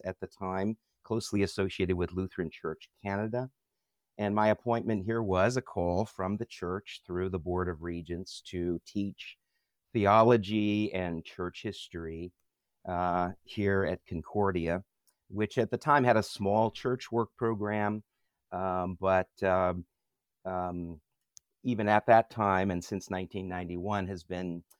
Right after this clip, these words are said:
more of an independent university pro-, uh, supported by the province of Alberta than a strictly church-related university.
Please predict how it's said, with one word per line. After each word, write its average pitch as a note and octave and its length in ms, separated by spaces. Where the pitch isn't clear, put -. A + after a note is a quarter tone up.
more G#2+ 280
of F#2+ 160
an F#2 180
independent G#2+ 920
university F#2 1080
pro-, - 260
uh, F2 320
supported G2 540
by F#2 140
the F#2 80
province F2+ 480
of E2 100
Alberta E2+ 520
than F#2 360
a F2 220
strictly F#2+ 680
church-related F2 960
university. D#2+ 720